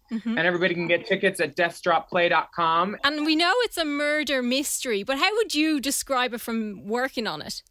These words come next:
Speaker 2: Um, well, it's like the movie Cluedo,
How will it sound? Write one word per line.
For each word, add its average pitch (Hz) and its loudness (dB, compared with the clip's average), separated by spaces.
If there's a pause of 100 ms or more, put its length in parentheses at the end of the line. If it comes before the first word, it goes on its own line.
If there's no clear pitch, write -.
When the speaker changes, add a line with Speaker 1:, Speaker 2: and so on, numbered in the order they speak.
Speaker 2:
Um, 226 4 (320)
well, 202 6
it's 220 2
like 233 2 (220)
the 202 0
movie 226 6
Cluedo, 233 4